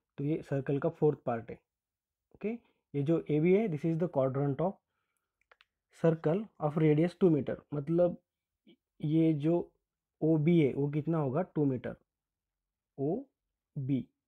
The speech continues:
ये कितना होगा? टू मीटर, radius of circle। Take width of Gatti's unit, इसका मतलब क्या है? ये जो दिख रहा है हमें एओबी, ये पीछे की डायरेक्शन में इनकी विड्थ कितनी है? वन मीटर।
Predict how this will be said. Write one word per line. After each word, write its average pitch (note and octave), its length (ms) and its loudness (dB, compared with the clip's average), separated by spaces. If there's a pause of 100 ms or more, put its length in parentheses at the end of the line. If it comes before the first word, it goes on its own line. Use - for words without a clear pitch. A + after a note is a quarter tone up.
(100)
ये C#3+ 60 -6
कितना D#3 260 -6
होगा? D3+ 380 -4 (300)
टू D#3+ 200 2
मीटर, C3 360 -4 (260)
radius C#3 360 -2
of E3+ 120 0 (1080)
circle। C3 340 -2 (760)
Take G3 200 4
width F3+ 320 4
of F3 140 4
Gatti's D#3 400 2
unit, D3+ 240 2
इसका C3+ 240 -4
मतलब D#3+ 320 -2
क्या E3 140 2
है? G3+ 280 -6 (260)
ये D#3 120 4
जो G3 440 2 (120)
दिख E3 280 0
रहा G3+ 140 2
है E3+ 100 0
हमें B2+ 280 -2
एओबी, C#3 760 2 (320)
ये D#3+ 260 0 (240)
पीछे D#3+ 260 0
की G3+ 140 4
डायरेक्शन E3+ 520 4
में F#3+ 160 2
इनकी F3+ 240 0
विड्थ F3+ 240 2
कितनी F#3+ 380 0
है? A3 80 0
वन D#3 280 4
मीटर। C3 320 -2